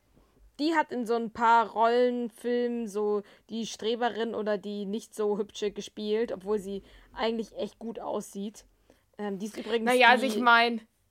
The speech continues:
Speaker 2: bei den Princess Diaries ist ja Anne Hathaway jetzt auch nicht so super dargestellt worden.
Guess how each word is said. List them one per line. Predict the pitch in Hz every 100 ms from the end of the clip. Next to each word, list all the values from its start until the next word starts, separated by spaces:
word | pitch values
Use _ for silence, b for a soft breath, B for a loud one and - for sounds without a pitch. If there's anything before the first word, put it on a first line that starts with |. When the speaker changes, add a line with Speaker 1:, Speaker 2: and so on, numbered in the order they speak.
| b b b -
Speaker 2:
bei | 240
den | 233
Princess | 226 269 302 330 285 240
Diaries | 247 294 302 311 320 339
ist | 262 233
ja | 220
Anne | 233 226
Hathaway | 233 240 226 226
jetzt | 220 214
auch | 226
nicht | 226
so | 214
super | 208 214 214
dargestellt | 208 202 208 208 - 208 190
worden. | 202 202 202 208 208